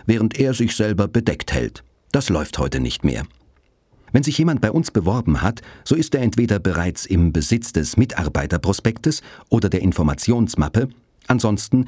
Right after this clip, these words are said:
wird ihm das Fehlende zugesandt. Bei diesem ersten Kontakt wird der Bewerber gebeten, unsere Unternehmensphilosophie Punkt für Punkt genau durchzulesen, damit er sich hinterher nicht beschweren kann.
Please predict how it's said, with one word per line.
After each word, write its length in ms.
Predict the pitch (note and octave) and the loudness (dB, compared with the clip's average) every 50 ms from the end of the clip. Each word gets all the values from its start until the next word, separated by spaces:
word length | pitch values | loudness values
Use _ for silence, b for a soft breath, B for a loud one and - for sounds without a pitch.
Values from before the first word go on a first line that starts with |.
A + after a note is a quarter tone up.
| B B B | B B B
wird 180 | B2+ C3+ - | 0 0 2
ihm 100 | C#3 C3+ | 2 2
das 200 | C3 C3+ C3+ - | 2 0 -2 -2
Fehlende 400 | - - E2 D2 D#2 E2+ - A#2+ | -2 0 2 2 2 2 2 0
zugesandt. 640 | A#2 - G#2 E2 - C#2 - - A#1 B1 A1 - - - _ _ _ _ _ _ _ _ _ _ - | 0 0 -2 -2 -2 -2 -4 -4 -6 -6 -8 -12 -18 -20 _ _ _ _ _ _ _ _ _ _ 0
Bei 80 | B2 | 0
diesem 260 | - F3 F#3 - - | 2 2 0 2 2
ersten 360 | B2+ - C3+ C#3+ - - A#2+ F#2 | 2 2 0 0 0 0 -2 0
Kontakt 500 | - D2+ D2+ - F2 F2+ - - - F#2+ | 0 0 -2 0 -2 -2 -2 -2 -2 0
wird 100 | E2 - | 0 0
der 60 | A2+ | 0
Bewerber 460 | - A#2 F#2 F#2 D2 D2 D2 - F#2 | 0 0 0 0 -2 -2 0 0 0
gebeten, 560 | - A#2 A2 - E2+ D2+ D2+ - G2+ G#2+ G#2 B B B B B | 0 0 0 0 0 0 2 2 2 2 0 B B B B B
unsere 480 | B A#2 G#2+ - A2+ G#2 G#2 G#2+ G#2+ - | B 2 2 2 0 0 0 0 -2 0
Unternehmensphilosophie 1400 | G#2+ A2 A2+ G#2+ A2+ A#2 A#2 G2 F2+ F2+ F2 E2+ E2 - - - D#2+ E2+ F2 E2+ G#2+ G#2 - - B2 B2 C3 C3+ - - - | 2 2 2 4 4 4 4 4 4 4 4 4 2 0 0 0 0 2 2 2 0 -2 0 0 0 2 2 0 -2 -2 0
Punkt 320 | - F3 F#3 F3+ - - | 0 0 0 0 -4 -4
für 160 | - - B2+ | -2 0 0
Punkt 460 | B2 - - F#2+ G2 G2+ - - - - | 0 2 2 2 2 2 0 -4 -2 2
genau 400 | B2+ A#2 A#2 G2+ B1+ C#2+ E2+ G#2 | 4 4 4 4 2 2 -2 0
durchzulesen, 840 | G#2+ - G#2+ E2 D2 - - - D2 C2 C2+ C2 - C#2 C2+ B1+ B B B B | 0 0 0 0 -2 -4 -4 -2 0 0 0 0 0 0 -2 -2 B B B B
damit 200 | B C3 D3 C#3 | B 2 2 2
er 80 | - C3+ | 2 2
sich 200 | - C#3 - - | 0 0 2 2
hinterher 460 | F#2+ F2 - E2+ D#2 C#2+ C#2+ C#2+ E2 | 2 2 2 2 0 2 2 2 2
nicht 180 | F2 F2 - | 0 0 0
beschweren 480 | - C#3+ - - C3+ G#2 D2+ A#1+ C2 C2+ | 0 0 0 0 0 0 0 -2 -4 -2
kann. 260 | - - - C3+ - | -2 -4 -4 -6 -8